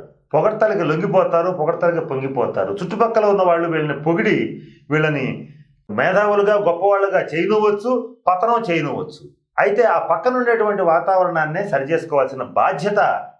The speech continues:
ఈ రెండో నంబర్ వ్యక్తుల్లో తప్పకుండా ఉంటుంది. ఇకపోతే వైవాహిక జీవితం పరంగా వీళ్ళు, వీళ్ళు జీవిత భాగస్వామితో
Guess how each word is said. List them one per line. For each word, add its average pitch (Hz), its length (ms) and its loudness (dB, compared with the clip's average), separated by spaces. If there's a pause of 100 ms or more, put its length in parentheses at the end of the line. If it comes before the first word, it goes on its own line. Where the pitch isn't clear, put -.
(100)
ఈ 120 40 -8
రెండో 139 340 -2
నంబర్ 135 260 -2
వ్యక్తుల్లో 101 720 -4 (180)
తప్పకుండా - 600 -2 (180)
ఉంటుంది. 78 540 -12 (140)
ఇకపోతే 156 480 2
వైవాహిక 196 440 2
జీవితం 165 360 2
పరంగా 127 680 0 (280)
వీళ్ళు, 170 180 2
వీళ్ళు 160 500 0
జీవిత 226 260 2
భాగస్వామితో 165 1040 0